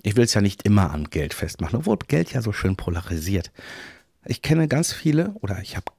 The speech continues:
viele Menschen kennengelernt, die einen tollen Freundeskreis haben und super unzufrieden sind in ihrem Leben.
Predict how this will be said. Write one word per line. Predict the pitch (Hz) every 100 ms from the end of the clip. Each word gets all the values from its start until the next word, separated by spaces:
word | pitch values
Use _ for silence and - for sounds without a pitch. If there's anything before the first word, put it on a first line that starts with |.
| - - _ - _ _
viele | - 82 80
Menschen | 80 80 -
kennengelernt, | - 208 147 82 82 82 -
die | 85
einen | 85
tollen | 185 -
Freundeskreis | - 120 214 147 - 85 80 -
haben | 82 120 - - - - - _ _ -
und | - 85
super | - 98 90 -
unzufrieden | - - 92 - - 85
sind | 92 - - - _ _
in | - 85
ihrem | 92 101
Leben. | 120 92